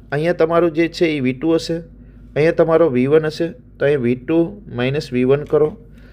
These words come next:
છેદમાં અહીંયા તમારો આઈ ટુ હશે, આઈ ટુ માઇનસ આઈ વન કરો, મિલી એમ્પિયરને એમ્પિયરમાં ફેરવો, સાદુરૂપ આપો, જે ઢાળ મળે છે એ જ અવરોધ આર મળે છે, બરાબર છે.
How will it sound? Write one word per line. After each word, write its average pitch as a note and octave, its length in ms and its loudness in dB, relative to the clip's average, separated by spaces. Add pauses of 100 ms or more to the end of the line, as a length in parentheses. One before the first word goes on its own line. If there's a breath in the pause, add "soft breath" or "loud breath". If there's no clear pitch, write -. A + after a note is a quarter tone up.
(240 soft breath)
છેદમાં D#3 560 2
અહીંયા D#3 180 -2
તમારો E3 300 2
આઈ C3 220 2
ટુ D#3+ 200 -4
હશે, E3 260 -4 (340)
આઈ C3 120 2
ટુ D#3+ 360 -2
માઇનસ B2+ 360 -4
આઈ C3+ 200 2
વન D3 140 -2
કરો, C#3+ 220 0
મિલી B2+ 260 -2
એમ્પિયરને E3 380 0
એમ્પિયરમાં D#3 420 -4
ફેરવો, D#3 440 -2 (340 loud breath)
સાદુરૂપ D3 500 2
આપો, D#3 400 2
જે B2 140 2
ઢાળ B2 400 2
મળે D3+ 200 2
છે D3+ 160 -6
એ B2+ 260 -2
જ B2 80 -4
અવરોધ A2+ 380 -2
આર G2 200 -2
મળે C#2 220 -6
છે, - 180 -16 (560 loud breath)
બરાબર D#3+ 240 4
છે. - 140 -8